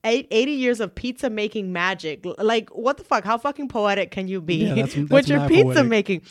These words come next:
Speaker 2: Yeah.
Speaker 1: They've been around since nineteen thirty-three, three, nineteen thirty-three, like, literally, what more do you want? The owner, Pasquale, is widely credited for inventing, um, and selling pizza by the slice. And
Speaker 2: Mm.
Speaker 1: also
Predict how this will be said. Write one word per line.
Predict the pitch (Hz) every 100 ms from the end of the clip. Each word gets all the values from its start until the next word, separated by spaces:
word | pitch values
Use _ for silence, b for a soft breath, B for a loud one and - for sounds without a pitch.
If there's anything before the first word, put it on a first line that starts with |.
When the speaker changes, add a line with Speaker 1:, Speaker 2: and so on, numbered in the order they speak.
| B
Speaker 2:
Yeah. | 143 135
Speaker 1:
They've | 123 262
been | 262 302
around | 233 208 214
since | 214
nineteen | 185 175 190 208
thirty-three, | 185 180 156 165 156 143 -
three, | - 190 -
nineteen | 175 208 262 285
thirty-three, | 247 226 196 202
like, | 165 156
literally, | 180 190 160
what | 151 170
more | 185 180
do | 175
you | 165
want? | 151 156 - _ b b
The | 185 170
owner, | 196 226 233 220
Pasquale, | 202 170 - 180 180 -
is | 160
widely | 151 160 175 185
credited | - 160 160 143 139
for | 160
inventing, | 139 139 151 156 170 147 143 -
um, | 156 147 139 110 _ B
and | 202 208
selling | - 185 160 156
pizza | - 196 -
by | 165
the | 147
slice. | - 160 - - - _ _
And | 185 185
Speaker 2:
Mm. |
Speaker 1:
also | 190 -